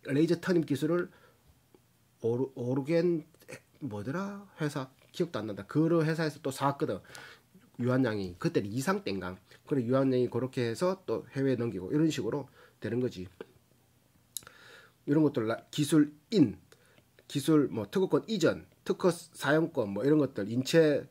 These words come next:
사용 시험 이런 기술들을 제휴해가지고 계약금 이런 식으로 돈을 백만 원이니까 사억, 일억 이런 식으로 지원해주고 가져오고 막 이렇게 한다. 강소성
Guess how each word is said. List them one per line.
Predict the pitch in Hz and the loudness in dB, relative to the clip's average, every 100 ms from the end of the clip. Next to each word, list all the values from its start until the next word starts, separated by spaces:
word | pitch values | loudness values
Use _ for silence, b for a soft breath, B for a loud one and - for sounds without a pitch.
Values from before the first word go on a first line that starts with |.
| _ | _
사용 | - 147 160 | -2 2 2
시험 | 151 185 120 - - | 2 2 2 -2 -16
이런 | 180 151 151 147 147 | -2 4 6 6 4
기술들을 | - 139 160 147 135 143 165 | 2 0 2 2 2 2 0
제휴해가지고 | 170 127 143 123 120 147 165 | 0 2 4 2 0 -2 -2
계약금 | - 117 113 123 | -2 -2 0 0
이런 | 120 127 | 2 2
식으로 | 120 135 135 | 0 -2 -2
돈을 | 117 143 165 B B B B B _ | 0 2 2 B B B B B _
백만 | 127 147 147 | 2 4 4
원이니까 | 117 120 | 0 -2
사억, | 120 - 113 123 107 - - | -6 -4 0 0 0 -4 -4
일억 | 139 131 90 - | -2 -2 -4 -10
이런 | - 117 120 | -6 -2 -2
식으로 | 113 110 143 156 | -2 -2 -2 -2
지원해주고 | 156 - 123 131 101 98 131 165 165 | -4 -4 -2 0 -2 -4 0 0 0
가져오고 | 98 104 123 113 104 156 185 | -6 -4 -2 -2 0 0 0
막 | 113 | -2
이렇게 | 113 123 107 | -6 -8 -10
한다. | 104 104 90 92 92 - B B B B B B B B | -8 -6 -6 -10 -14 -20 B B B B B B B B
강소성 | - 107 117 147 135 185 185 175 | -6 -4 0 0 4 4 6 2